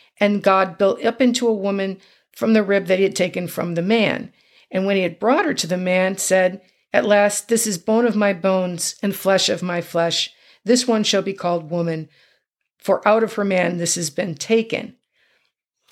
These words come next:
And so from the very beginning, we have the, the wonderful story of God caring about people being alone.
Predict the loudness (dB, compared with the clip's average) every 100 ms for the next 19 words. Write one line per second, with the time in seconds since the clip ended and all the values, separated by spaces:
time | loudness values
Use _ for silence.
0 | -14 -2 0 0 -2 -8 -6 -4 0 2
1 | 2 2 2 2 -2 2 2 2 -4 -4
2 | -2 -2 -4 _ -12 -10 -6 -2 0 0
3 | -2 0 0 2 0 2 2 2 0 -2
4 | 0 2 0 -4 -12 -8 0 2 0 -6
5 | _ _ _ -4 -2 0 0 0 0 0
6 | 0 -2